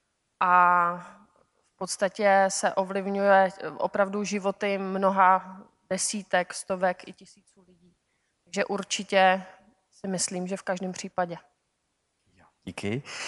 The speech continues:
Speaker 2: Já bych to pro Mílu trošku zúžil, tu otázku. Tvoří osobnosti úspěšné firmy?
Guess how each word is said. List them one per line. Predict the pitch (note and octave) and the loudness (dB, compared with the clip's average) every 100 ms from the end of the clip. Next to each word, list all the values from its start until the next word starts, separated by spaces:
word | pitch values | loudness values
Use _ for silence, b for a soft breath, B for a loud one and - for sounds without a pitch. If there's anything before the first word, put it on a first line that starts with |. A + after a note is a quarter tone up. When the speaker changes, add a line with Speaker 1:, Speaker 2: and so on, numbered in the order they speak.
| B - | B -8
Speaker 2:
Já | F#2 G2 | -4 -2
bych | E3 - | -2 -4
to | - F#3+ | 2 2
pro | F#3 - C#3 | 2 4 6
Mílu | C#3 D#3+ E3+ | 6 4 4
trošku | E3+ - C3+ B2+ - - D3+ | 0 -2 -2 -2 -8 -8 -6
zúžil, | B2+ A#2 B2 G2+ F2+ | -2 0 0 0 -4
tu | - | -6
otázku. | F#2 F#2+ E2+ D#2+ - - F2 D#2 _ | -8 -6 -6 -4 -6 -6 -14 -16 _
Tvoří | A#2+ G2+ B2 A2+ C3+ E3+ | -2 2 2 2 -4 -4
osobnosti | - C#3 - C#3 A2+ A#2+ - - A#2 A#2+ - | -2 -2 0 0 2 0 0 -4 -4 -6 -6
úspěšné | A#2 G#2 - A2 A2+ C3 | -10 -8 -4 -4 -4 -4
firmy? | B2+ F#2+ E2+ | -6 -6 -8